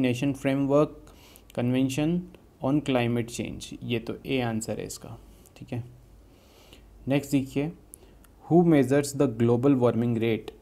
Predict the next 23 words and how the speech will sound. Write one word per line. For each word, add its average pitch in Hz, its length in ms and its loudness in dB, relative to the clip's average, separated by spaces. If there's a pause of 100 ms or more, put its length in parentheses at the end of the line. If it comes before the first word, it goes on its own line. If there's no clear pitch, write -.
(220)
अरे, 107 180 -10
ग्लोबल 113 380 2
वार्मिंग 131 380 4
की 135 80 0
रेट 135 220 2
कौन? 127 220 0
एस्ट्रोलॉजर, 131 640 2
फिजिसिस्ट, 127 840 -2 (200)
है 120 80 -4
ना, 127 120 0
फिलोसोफर 127 720 -2
या 139 120 2
क्लाइमेटोलॉजिस्ट? 117 920 -2
नाम 107 200 -2
से 127 120 -2
पता 113 220 -2
पड़ 113 160 -6
रहा 113 120 -2
है 120 60 -2
क्लाइमेटोलॉजिस्ट 107 880 -4
करेगा 92 360 -6
उसका 92 260 -12
मेजर। 95 320 -10